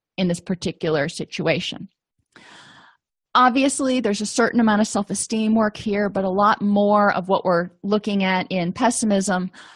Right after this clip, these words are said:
are cognitive distortions and helping, um, the saboteur identify how they may be overgeneralizing and projecting stuff onto the current relationship. Needing to be center stage.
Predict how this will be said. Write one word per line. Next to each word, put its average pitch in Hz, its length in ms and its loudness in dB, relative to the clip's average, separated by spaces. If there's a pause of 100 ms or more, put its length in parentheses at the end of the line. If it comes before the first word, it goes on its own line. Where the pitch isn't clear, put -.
(160)
are 185 300 4
cognitive 196 520 -2
distortions 160 840 -6
and 185 140 -4
helping, 185 520 -2 (460)
um, 147 420 -8 (460)
the 190 100 -2
saboteur 196 840 -2 (440)
identify 202 640 0
how 202 240 0
they 196 140 -2
may 190 160 0
be 190 160 -2
overgeneralizing 180 1080 -2
and 190 160 -2
projecting 196 680 -4
stuff - 720 -2 (400)
onto 190 280 0
the 190 120 -6
current 196 600 -6 (140)
relationship. 170 720 -6 (1300)
Needing 359 440 2
to 359 60 -2
be 311 120 0
center 277 320 0
stage. - 640 -4